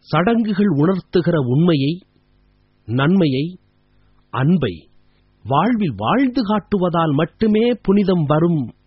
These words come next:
என்று இயேசு சடங்குதாரிகளை சாடினார். அந்த சாடுதலின் நியாயத்தை ஏற்றுக்கொள்ள மறுத்த ஆட்சியாளர்கள் இயேசுவின் மீது சுமைகளை சுமத்தினார்கள்.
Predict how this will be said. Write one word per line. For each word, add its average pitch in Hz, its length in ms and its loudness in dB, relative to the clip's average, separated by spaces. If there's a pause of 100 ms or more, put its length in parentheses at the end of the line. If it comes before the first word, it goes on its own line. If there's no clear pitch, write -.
(100)
என்று 120 340 -4 (600)
இயேசு 123 420 -4 (680)
சடங்குதாரிகளை 143 1000 -2
சாடினார். 101 640 -8 (560)
அந்த 123 300 -4
சாடுதலின் 143 680 -2
நியாயத்தை 139 580 -2 (120)
ஏற்றுக்கொள்ள 139 720 -4
மறுத்த 127 380 -4 (100)
ஆட்சியாளர்கள் 135 840 -4 (540)
இயேசுவின் 127 600 -2
மீது 120 280 -2
சுமைகளை 117 540 -4
சுமத்தினார்கள். - 840 -8